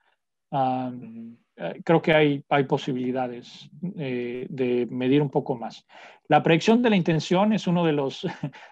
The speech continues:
Speaker 1: de, de los grandes
Speaker 2: Sí.
Speaker 1: retos de la robótica, de, de la
Speaker 2: Sí, sí.
Speaker 1: robótica, eh, que incluye a los humanos, ¿no?
Speaker 2: Sí, aquí están estudiando en cimat las, la predicción de las intenciones de los movimientos del cuerpo con
Speaker 1: Sí.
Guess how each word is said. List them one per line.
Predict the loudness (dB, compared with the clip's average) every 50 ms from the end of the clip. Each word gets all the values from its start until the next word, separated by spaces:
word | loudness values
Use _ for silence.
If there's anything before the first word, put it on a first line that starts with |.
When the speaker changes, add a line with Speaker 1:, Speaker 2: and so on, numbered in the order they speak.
| _ _ -4
Speaker 1:
de, | -2 0
de | 0 0 -2 -2 -2 0 0 0
los | 0 0 0
grandes | 0 0 0 2 0 0
Speaker 2:
Sí. | 0
Speaker 1:
retos | -2 -4 -4 -2 -2 -2 -2 0
de | 0
la | 0 0 2
robótica, | 2 0 0 0 -2 -2 -2 -6 -6 -4 -4 -2 0 0 0 0 0 -2 -4 -8 -10 -8
de, | -6 -6 -4 -4 -6
de | -6 -6 -6 -6 -6
la | -6 -6 -6
Speaker 2:
Sí, | -6
sí. | -4 -4
Speaker 1:
robótica, | -4 -4 -6 -8 -8 -6 -6 -6 -6
eh, | -6 -8 -10 -10 -10 -10 -8
que | -6 -6
incluye | -4 0 2 2 2 2
a | 2
los | -2 -4 -6
humanos, | -8 -10 -10 -10 -12 -14 -18 -16 -14
¿no? | -14 -14 -16 _ _ _ _ _ _ _ _
Speaker 2:
Sí, | _ 0 2 4
aquí | 4 2 2 2 0
están | 0 0 -2 -2 -2
estudiando | 0 2 2 2 2 2 0
en | -2
cimat | -2 -2 -2 -4 -6 -8 -10 _ _ _
las, | 0 0 0 0 -2 -6 -10 -14 -18 _ _ -6
la | -6
predicción | -2 0 0 0 0 -2 -2 -2 0
de | -2
las | -2 -2
intenciones | -4 -6 -6 -4 -2 0 2
de | 2 2
los | 0 -2
movimientos | -2 -4 -4 -4 -4 -4 -4 -4
del | -4 -4 -4
cuerpo | -2 -2 -2 -2 -4 -6 -10 -8
con | -8 -10 -10 -10 -14 -18 _ _ _ _ _
Speaker 1:
Sí. | -14